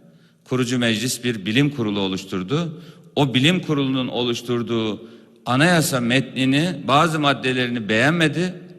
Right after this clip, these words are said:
o kurucu meclis ve o maddelerde değişiklik yaparak onaya sundu ve o gün milletimiz bir an önce demokratik siyasi hayata geçebilme adına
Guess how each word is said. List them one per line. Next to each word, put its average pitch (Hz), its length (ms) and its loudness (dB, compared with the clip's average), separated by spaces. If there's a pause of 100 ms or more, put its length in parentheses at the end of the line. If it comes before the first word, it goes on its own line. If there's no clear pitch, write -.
(600)
o 123 380 -2
kurucu 123 260 -2
meclis 139 680 0 (880)
ve 117 60 -4
o 135 200 0
maddelerde 127 680 2
değişiklik 117 600 2
yaparak 123 640 0 (800)
onaya 113 360 0
sundu 110 640 -6 (180)
ve 104 260 -2 (240)
o 120 140 0
gün 107 180 -2
milletimiz 110 920 -2 (400)
bir 165 120 4
an 127 140 4
önce 110 340 -2
demokratik 117 560 0
siyasi 110 460 0
hayata 101 800 -2 (260)
geçebilme 127 560 2
adına 131 680 2